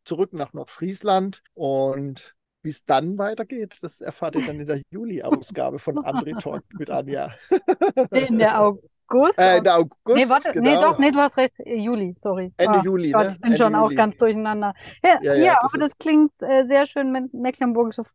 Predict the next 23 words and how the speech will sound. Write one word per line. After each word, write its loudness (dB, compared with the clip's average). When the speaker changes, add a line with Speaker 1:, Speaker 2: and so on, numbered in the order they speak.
Speaker 2:
äh, -8
Seenplatte -6
ist -10
auch -8
immer -8
wieder -8
schön. -12
Ja. -6
Speaker 1:
Ja. -6
Speaker 2:
Dann 4
sehen 4
Speaker 1:
Ja. 4
Speaker 2:
wir 8
uns 2
sozusagen 2
gar 6
nicht -2
da 0
an -6
der -4
Ostsee, -4
aber 2
vielleicht 0